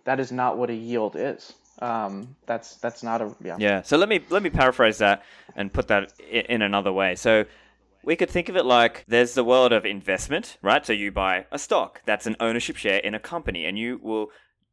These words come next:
Speaker 2: generally be receiving a dividend, a, s-, a s-, a stream of the productive, the profits from the productive enterprise of that company. Or you might own a property, and you might be getting rental payments because, again, somebody is paying you to use the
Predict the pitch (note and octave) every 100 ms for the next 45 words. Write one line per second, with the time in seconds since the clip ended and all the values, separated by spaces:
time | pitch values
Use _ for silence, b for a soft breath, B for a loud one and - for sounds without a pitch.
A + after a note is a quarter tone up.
0 | _ A#2 G#2+ G#2 E3 B2+ A2 - G#2 G2+
1 | - G2+ F2+ C3+ C#3+ G#2+ D2+ B1+ - -
2 | - - - - - - F#2 G2 A2 G2
3 | - G2 - - G#2 G2 - G2+ F#2+ -
4 | _ B2 - C#4+ G#2 - A#2+ A2+ A2 b
5 | b - G2+ G2 - A2+ B2 - A#2 G#2+
6 | - - C#3 B2+ A#2+ G2+ F2+ G#2 G2+ F#2+
7 | - A2 F2 C#2+ - b b - D3 C#3
8 | B2 B2+ G2+ G#2 A2 - - E3+ - E2
9 | - _ - A2+ A2 A#2+ A#2+ A2 G#2 F#2+
10 | F#2+ G2+ - A#2+ E3+ - G#2+ A2 F#2 D2+
11 | - G#2 G2+ G#2 B2+ F2 - b G2+ F#2+
12 | F#2+ F#2+ G2+ D#3 A#2 B2 C3 G2+ G2 F#2+
13 | - F2+